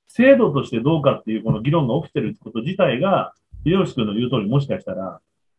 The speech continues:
未だに会社の問題になっちゃってる。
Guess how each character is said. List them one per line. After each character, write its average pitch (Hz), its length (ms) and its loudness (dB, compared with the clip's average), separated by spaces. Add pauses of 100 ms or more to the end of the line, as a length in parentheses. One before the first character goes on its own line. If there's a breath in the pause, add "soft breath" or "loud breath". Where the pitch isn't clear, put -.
未 220 320 4
だ 233 160 4
に 226 160 4
会 220 260 6
社 226 100 4
の 208 100 2
問 190 200 2
題 180 140 6
に 165 60 0
な 165 100 0
っ 139 80 -8
ち 127 60 -6
ゃ 107 40 -4
っ 104 60 -14
て - 60 -20
る。 95 160 -18